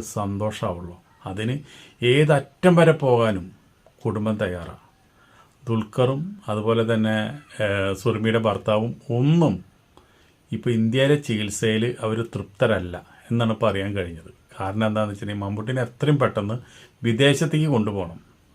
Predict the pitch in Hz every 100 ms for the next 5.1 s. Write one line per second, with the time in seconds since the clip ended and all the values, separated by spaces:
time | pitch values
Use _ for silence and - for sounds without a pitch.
0 | 95 107 110 - 127 123 123 113 120 120
1 | 117 110 113 113 113 - - - _ -
2 | 113 - 147 151 151 139 143 - 123 117
3 | 113 113 113 123 117 110 107 104 95 85
4 | - _ _ 104 98 110 110 113 110 110